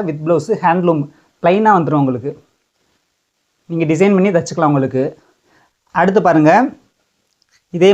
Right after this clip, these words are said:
மாதிரி பார்டர்ல டிசைன் வர மாதிரி உங்களுக்கு டிசைன் இருக்கு பாருங்க. அடுத்து வந்து பார்டர்ல இந்த பாருங்க, இந்த சிலை பாருங்க, நல்ல ஒரு ப்ளூ கலர்ல பார்டர் ஃபுல்லாவே உங்களுக்கு வந்து நல்ல ஒரு வேலைப்பாடு,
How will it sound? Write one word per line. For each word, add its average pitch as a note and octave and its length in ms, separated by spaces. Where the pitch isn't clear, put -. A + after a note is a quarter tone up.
மாதிரி F3 200
பார்டர்ல G#3 440
டிசைன் G#3+ 300
வர F3 160
மாதிரி F3+ 200
உங்களுக்கு D3+ 280
டிசைன் C#3 300
இருக்கு B2+ 180
பாருங்க. C#3 240
அடுத்து D#3+ 240
வந்து E3+ 180
பார்டர்ல F#3+ 380
இந்த D#3 180
பாருங்க, D3+ 220
இந்த C#3+ 160
சிலை D3+ 200
பாருங்க, C3+ 240
நல்ல D#3+ 220
ஒரு E3 160
ப்ளூ F#3 160
கலர்ல D3+ 320
பார்டர் F#3 500
ஃபுல்லாவே E3+ 380
உங்களுக்கு D#3 300
வந்து D#3+ 160
நல்ல D#3 140
ஒரு D3+ 140
வேலைப்பாடு, D3+ 380